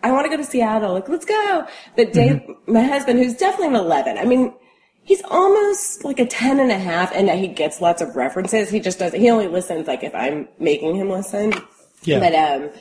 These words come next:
Speaker 1: but I'm like, "Let's go to Seattle," and I have this, you know, itinerary, like, "Let's go to Dick's," and then blah, blah, blah.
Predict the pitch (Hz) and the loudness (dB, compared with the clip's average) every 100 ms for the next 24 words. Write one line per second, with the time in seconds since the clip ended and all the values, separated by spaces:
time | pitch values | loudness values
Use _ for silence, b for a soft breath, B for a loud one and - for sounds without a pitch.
0 | B B B 226 262 285 370 - 440 - | B B B 2 2 0 -4 0 0 0
1 | 262 285 285 214 208 214 196 214 - 208 | -4 0 2 2 2 0 0 -2 -2 -2
2 | 185 165 175 170 190 170 170 170 165 165 | 0 0 -2 -2 -2 0 2 2 2 0
3 | 214 254 339 339 294 285 302 302 294 - | -6 0 0 0 0 2 2 0 -4 -2
4 | 214 190 175 185 220 214 B | 0 0 0 2 0 0 B